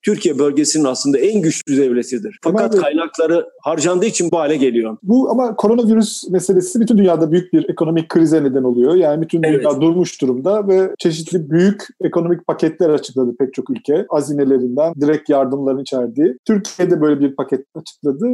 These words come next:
Speaker 2: Fakat burada bütün ülkelerin dış kaynağa ihtiyacı var. Yani kendi kendilerine bunu, bu durumu finanse etmeleri çok zor. O yüzden swap anlaşmaları, döviz basıyorlar, dolar basıyor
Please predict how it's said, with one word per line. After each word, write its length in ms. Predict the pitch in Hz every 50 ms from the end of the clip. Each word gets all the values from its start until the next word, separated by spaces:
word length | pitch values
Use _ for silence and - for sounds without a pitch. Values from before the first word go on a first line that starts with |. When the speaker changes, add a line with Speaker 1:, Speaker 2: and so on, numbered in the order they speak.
| 247 247 -
Speaker 2:
Fakat 240 | 196 185 208 196
burada 200 | - 220 190 226
bütün 140 | 208 - 247
ülkelerin 460 | 208 180 - - 151 160 170 254 277 - 175
dış 200 | 170 233 226 -
kaynağa 420 | - - - 170 175 180 170 175 165
ihtiyacı 420 | 139 - - 143 131 127 120 123
var. 140 | 120 123 123
Yani 180 | 139 143 135 135
kendi 440 | - 151 147 156 170 175 196 190
kendilerine 560 | 190 - 151 151 156 160 151 156 156 165 160 147
bunu, 400 | 156 156 156 165 165 160 - _ _
bu 260 | 156 165 160 160 147
durumu 240 | 143 143 151 151 151 143
finanse 300 | - 151 151 151 - 151
etmeleri 320 | 143 - 156 160 190 196
çok 180 | 190 - 180 180
zor. 120 | - 160
O 60 | 175 170
yüzden 300 | 156 143 160 170 185 202
swap 320 | - - 170 170 180 175 180
anlaşmaları, 720 | 160 151 156 147 147 - - 151 147 143 143 147 143 160 147
döviz 280 | 156 156 160 165 151 131
basıyorlar, 480 | 131 127 - - 123 113 117 147 160 156 147 160
dolar 300 | 165 151 156 147 143 135
basıyor 440 | 131 127 - - 131 127 127 127